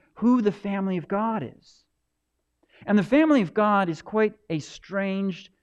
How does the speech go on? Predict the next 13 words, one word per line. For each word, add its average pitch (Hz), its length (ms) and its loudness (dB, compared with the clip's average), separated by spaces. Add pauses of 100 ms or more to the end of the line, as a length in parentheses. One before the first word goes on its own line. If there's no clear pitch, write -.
(140)
mixed, 180 800 -4 (380)
messy 180 680 -2
melting 160 600 0
pot 139 260 -4
of - 160 -12
people. - 460 -10 (1400)
So - 120 -10
we've 196 220 2
got 190 240 2
one 196 300 2
point 175 480 -6
this 135 260 -8
morning 139 480 0